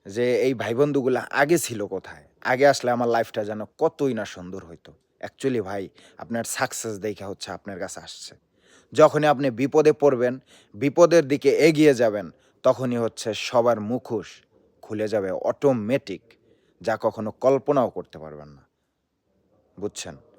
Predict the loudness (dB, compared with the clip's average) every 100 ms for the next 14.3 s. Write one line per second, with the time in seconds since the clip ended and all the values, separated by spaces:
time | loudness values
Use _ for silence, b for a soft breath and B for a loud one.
0 | _ _ _ -12 -2 0 0 -2 -4 -10
1 | _ _ _ _ _ _ -16 2 2 4
2 | 2 4 2 -2 _ _ 4 6 4 0
3 | -10 -16 -8 -4 -2 0 -2 -4 -2 -2
4 | -2 _ _ _ _ _ _ _ _ _
5 | _ _ -10 0 0 0 -6 -4 -4 -4
6 | -10 -8 -10 -10 -10 -14 -20 -20 _ _
7 | _ _ _ -6 2 4 4 2 2 -2
8 | -4 -6 _ _ _ _ _ _ _ _
9 | _ _ -2 0 2 0 -4 -10 _ _
10 | _ _ 2 6 6 6 4 4 0 0
11 | 0 0 2 2 0 -8 -10 -14 _ _
12 | _ _ _ _ _ _ _ _ _ -2
13 | -2 0 -2 0 -2 -2 0 -2 0 -4
14 | -2 -4 -6